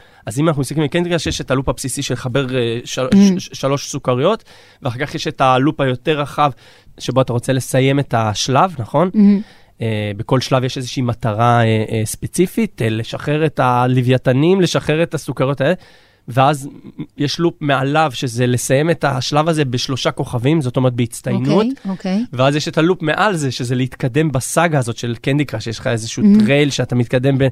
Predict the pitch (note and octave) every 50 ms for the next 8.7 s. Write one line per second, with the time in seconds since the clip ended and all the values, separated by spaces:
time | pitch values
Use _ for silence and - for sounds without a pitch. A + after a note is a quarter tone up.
0 | - - - - - - - - - C3 C#3 D3+ E3 D#3 E3 E3 - F3+ F#3 G3+
1 | F3 F3 F3+ - - E3 - - - - C#3+ D3+ E3 E3 - D#3 C3+ - E3+ E3
2 | E3+ D3 - C#3+ C3+ B2+ C#3+ - - C3+ C3+ C#3 C#3 C3 - - C3+ C3 D3+ C3
3 | G2+ - _ _ _ _ _ _ _ _ - - - B2+ A#2+ B2 - - - A#2+
4 | A2+ C3 C3+ C3 - C3 C3+ C#3 C#3 - E3 C#3+ - C3+ - - C#3 C3+ D3 D3+
5 | C#3+ - - D3 C#3 D3 D#3+ E3+ F3+ E3 D#3 - D3 D3 D3 B2+ B2+ B2+ A#2+ -
6 | - - C#3 A#2+ A#2+ A#2+ - - C3+ C3 A#2+ A#2 A2 A2+ C#3 D#3+ E3 D#3 C3 -
7 | C3 B2+ D#3 F3 - _ _ _ _ _ - - A#3 G#3+ G3+ G3 G3 F#3 F3+ F3+
8 | F3+ F3+ F3+ - - C3+ - B2+ A#2+ B2 B2 - D3 C3